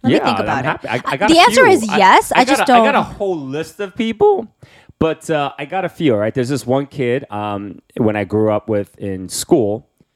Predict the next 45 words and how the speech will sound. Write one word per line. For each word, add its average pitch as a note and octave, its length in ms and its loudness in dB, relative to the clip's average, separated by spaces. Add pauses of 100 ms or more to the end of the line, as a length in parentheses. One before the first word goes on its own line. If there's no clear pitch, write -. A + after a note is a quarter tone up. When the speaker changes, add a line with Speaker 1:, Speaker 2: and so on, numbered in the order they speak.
(460)
Speaker 2:
and G2+ 640 -2 (220)
I A#2+ 100 0
will B2+ 160 -2
not D#3+ 160 -6
say F#3 140 -6
his F#3+ 120 -6
name C#3 220 -6
'cause A#2 100 -8
I A#2+ 80 0
know B2 80 -2
you C3 140 -4
told B2+ 200 -2
me B2+ 140 -2
at F#2 100 -4
one A2 160 0
point A2 300 -4
I F2 60 -10
should G2 160 -10
stop - 280 -10
telling G2+ 220 -2
people's F#2+ 280 -4
name. G2 140 -4
I, G#2+ 100 -2
I G#2+ 120 -2
wanna A#2+ 260 0
say - 180 -8
his F#2 120 -10
full G2 240 -10
name, F2 300 -10
okay? F2 380 -4 (440)
Uh, G2 240 -2 (180)
but B2 280 0
I B2 100 -2
won't B2+ 240 -8
say B2 180 -10
his G#2+ 180 -10
name. F2+ 420 -20
But - 260 -2
this A#2+ 240 -2
guy A2+ 300 0
<laughs> G#2+ 180 -6
looked A2 160 0
like G2 160 -4
the G#2+ 60 -6
freaking G2+ 580 -8